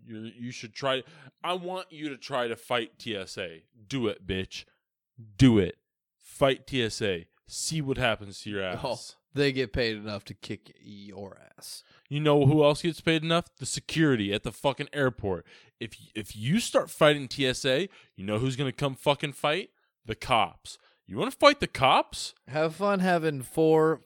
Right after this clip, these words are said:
Speaker 2: fully grown man fingers in your asshole trying to search for whatever bomb or drugs or whatever the fuck you got, which you don't have in there. You're just being a stubborn piece of shit.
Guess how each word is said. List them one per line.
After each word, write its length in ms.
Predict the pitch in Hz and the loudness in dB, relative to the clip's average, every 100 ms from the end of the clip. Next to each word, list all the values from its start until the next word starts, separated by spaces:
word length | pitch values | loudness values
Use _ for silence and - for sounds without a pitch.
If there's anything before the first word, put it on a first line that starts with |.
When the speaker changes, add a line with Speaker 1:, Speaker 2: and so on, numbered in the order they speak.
| _ | _
Speaker 2:
fully 500 | 160 151 151 151 156 | -2 0 -2 -2 -4
grown 800 | 151 123 123 131 131 131 131 127 _ _ _ | -4 -6 -4 -4 -4 -10 -12 -16 _ _ _
man 460 | 120 127 127 127 | -8 -6 -4 -6
fingers 680 | 120 - 117 113 107 104 98 - _ - | -10 -10 -10 -8 -8 -8 -10 -16 _ -14
in 240 | 131 131 | -10 -10
your 180 | 123 113 | -8 -4
asshole 800 | 110 107 107 - 113 101 95 95 _ _ - | 0 0 -2 -6 -4 -4 -4 -8 _ _ -8
trying 280 | 135 117 107 | -4 -4 -6
to 40 | |
search 380 | - 123 110 - | -6 -4 -4 -8
for 160 | - | -12
whatever 400 | 107 110 110 113 | -4 -2 0 -2
bomb 540 | 104 113 127 117 113 107 | -6 -6 -6 -8 -12 -12
or 60 | |
drugs 520 | 101 104 117 107 104 101 | -10 -6 -4 -4 -8 -8
or 40 | |
whatever 240 | 107 110 | -6 -6
the 60 | 104 | -8
fuck 280 | - 117 113 | -10 -10 -10
you 80 | 107 | -6
got, 260 | 110 117 - - | -4 -4 -6 -6
which 180 | - 160 | 0 2
you 80 | 170 | 4
don't 240 | 170 196 | 6 6
have 240 | 165 165 156 | 6 4 2
in 140 | 185 | 0
there. 260 | 131 123 135 _ _ | 0 -2 -4 _ _
You're 180 | 131 135 | 0 2
just 200 | 143 120 | 2 0
being 160 | 143 127 | -4 -4
a 60 | |
stubborn 440 | - - 131 127 113 | -6 0 0 0 -4
piece 260 | 151 139 | -4 -4
of 60 | 101 | -8
shit. 480 | - - 139 113 | -6 0 0 0